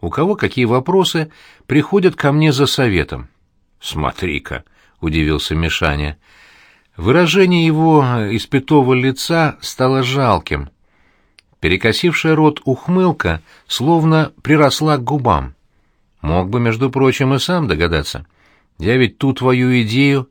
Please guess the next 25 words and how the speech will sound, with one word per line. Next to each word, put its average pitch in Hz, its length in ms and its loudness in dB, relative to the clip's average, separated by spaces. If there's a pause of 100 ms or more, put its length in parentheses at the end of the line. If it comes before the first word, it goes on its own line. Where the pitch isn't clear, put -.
(140)
реализовал». 120 920 0 (480)
«Какую 110 400 -8
идею? 110 460 -6 (560)
Если 127 300 -2
б 143 100 -2
я 160 100 2
помнил, 101 580 0 (140)
что - 320 0
в - 80 -10
тот 117 200 -2
раз 143 280 -4
ему 110 180 0
наговорил». 113 640 -2 (760)
«Сломала 101 800 0
она 82 220 0
меня», 78 460 -2 (260)
продолжал 80 500 0
Мишка 92 380 -2
беззлобно, 90 800 -2 (340)
как 113 180 -4
будто 160 280 0
говорил 135 420 2
о 120 80 2
ком-то 135 340 -2
другом. 120 520 -2